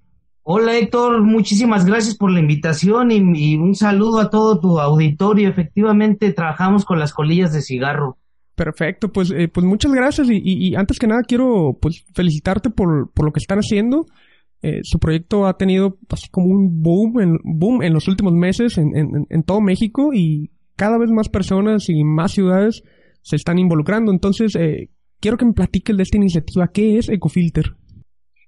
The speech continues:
Speaker 1: Mira, Ecofilter es un proyecto que nació de una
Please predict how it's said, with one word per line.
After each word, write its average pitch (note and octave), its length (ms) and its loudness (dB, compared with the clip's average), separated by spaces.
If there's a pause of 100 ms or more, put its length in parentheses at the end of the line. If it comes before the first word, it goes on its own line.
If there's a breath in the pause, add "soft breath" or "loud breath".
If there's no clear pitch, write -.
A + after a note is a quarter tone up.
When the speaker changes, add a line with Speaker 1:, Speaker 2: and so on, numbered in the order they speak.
Speaker 1:
Mira, E3+ 220 2
Ecofilter A#3 720 0
es A3+ 180 0
un B3 160 -2
proyecto G3+ 840 0 (220)
que D#3 120 -2
nació C#3+ 440 0
de F3 260 2
una F3+ 840 2